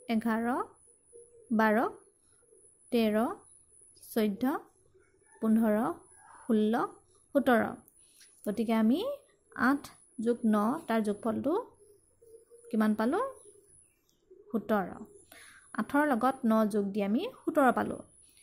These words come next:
এতিয়া আমি এই সোতৰটোৰে, সোতৰটোৰ লগত আমি সাত বিয়োগ দিম। তোমালোকে আঠ আৰু ন যোগ দি কিমান পালা, এনেদৰে লিখিবা, সোতৰ। তাৰপিছত এই বিয়োগ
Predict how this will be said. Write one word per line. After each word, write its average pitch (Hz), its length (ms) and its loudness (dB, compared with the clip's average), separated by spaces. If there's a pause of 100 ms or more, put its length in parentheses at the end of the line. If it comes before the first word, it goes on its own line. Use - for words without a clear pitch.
(160)
এতিয়া 294 280 0
আমি 269 160 2
এই 302 240 -2
সোতৰটোৰে, 247 760 -2 (3250)
সোতৰটোৰ 240 500 2
লগত 214 260 0
আমি 294 280 0 (1160)
সাত 294 180 2 (500)
বিয়োগ 226 200 4
দিম। 214 220 -4 (440)
তোমালোকে 226 420 2
আঠ 247 180 -2 (100)
আৰু 247 180 0 (180)
ন 254 100 0 (140)
যোগ 220 140 2
দি 214 140 -2
কিমান 220 280 -2
পালা, 233 240 -2
এনেদৰে 208 340 0
লিখিবা, 233 400 -2 (680)
সোতৰ। 208 280 0 (1200)
তাৰপিছত 240 360 0
এই 277 140 2
বিয়োগ 254 260 4